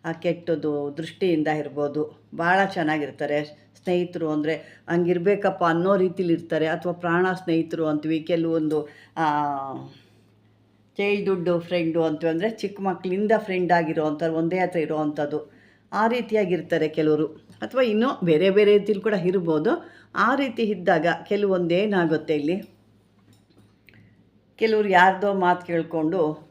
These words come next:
ದೂರ ದೂರ ಹಾಕ್ತಾರೆ, ಅಥವಾ ಇಬ್ಬರಲ್ಲೂ ಏನೋ ಒಂದು, ಆ, ಮಿಸ್‌ಅಂಡರ್‌ಸ್ಟ್ಯಾಂಡ್ ಆಗಿ ಕೂಡ ದೂರ ಕೂಡ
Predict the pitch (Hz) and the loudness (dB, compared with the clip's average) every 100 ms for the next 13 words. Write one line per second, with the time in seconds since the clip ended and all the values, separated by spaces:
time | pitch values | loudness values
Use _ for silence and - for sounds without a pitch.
0 | 175 233 226 175 175 165 156 147 160 147 | -4 2 2 2 0 0 -2 -4 -4 -2
1 | 202 196 214 202 196 208 226 214 208 180 | -2 -2 -2 -2 -6 0 2 4 2 2
2 | 196 202 185 175 180 - _ _ - 165 | -2 -2 -2 -2 -4 -8 _ _ -2 0
3 | 165 156 147 113 - _ _ _ _ _ | 2 0 -2 -6 -12 _ _ _ _ _
4 | _ _ _ 226 240 254 233 214 - 196 | _ _ _ -8 -2 0 0 -4 -2 2
5 | 175 170 170 170 214 - 170 196 226 202 | 4 2 0 -2 -2 -4 -8 -2 0 0
6 | - | -2